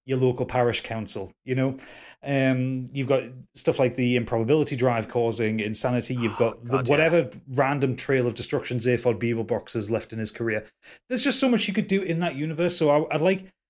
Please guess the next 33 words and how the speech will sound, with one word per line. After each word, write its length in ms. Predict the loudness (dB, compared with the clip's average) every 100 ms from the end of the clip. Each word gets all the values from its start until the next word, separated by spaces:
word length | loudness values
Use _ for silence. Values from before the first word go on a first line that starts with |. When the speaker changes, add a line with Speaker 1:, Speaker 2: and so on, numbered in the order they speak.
| _ _
Speaker 1:
whether 300 | 0 4 4
it 60 | 4
would 100 | 4
be 140 | 4 4
in 100 | 4
books 320 | 2 2 0
or 80 | 0
in 80 |
T 160 | 0 -2
V 140 | -2
series 340 | -2 0 0 -2
or 40 |
video 280 | -2 -2 -4
games 380 | -2 -2 -2 -4
or 140 | -4
anything 280 | -4 -4 -2
like 240 | -2 -4 -6
that, 220 | -8 -6
like, 120 | -8
just 180 | -6 -6
any, 340 | -4 -4 -6 -10 _ _ _ _ -2
any 160 | 2
spin-offs 420 | 2 2 0 -2
you 60 | -4
could 140 | -6
take 280 | 0 2 2
in 220 | -2 -2 -2
that 260 | -6 -8
universe, 720 | -6 -4 -2 0 0 0 -2 -6 _ _ -4
um, 520 | 2 4 4 0 -2 -4
centered 380 | 0 2 2 0
around, 320 | 2 4 4
obviously, 420 | 2 0 -4 -6